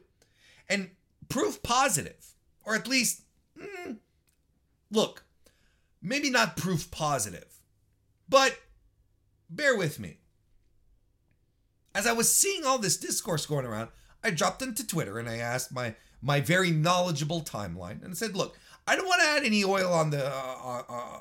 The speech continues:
on the, uh, uh, any fire, any oil on the flames, right? Just tell me, when is the last time you saw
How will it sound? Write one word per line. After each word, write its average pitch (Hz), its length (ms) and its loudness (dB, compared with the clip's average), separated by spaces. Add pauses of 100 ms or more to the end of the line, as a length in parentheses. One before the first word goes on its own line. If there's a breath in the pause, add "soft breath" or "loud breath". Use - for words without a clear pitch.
on 120 200 -8
the, 123 320 -8
uh, 135 200 -10
uh, 143 120 -8
any 151 160 -2
fire, 139 400 0
any 156 220 -2
oil 147 260 0
on 127 140 -4
the 113 60 -10
flames, 85 360 -14
right? 123 280 -6 (1040)
Just - 260 0
tell 240 260 0
me, - 200 -8 (720)
when 185 320 0
is 254 140 -2
the 240 100 4
last 214 440 4
time 104 440 -6 (420)
you 175 240 0
saw 123 460 4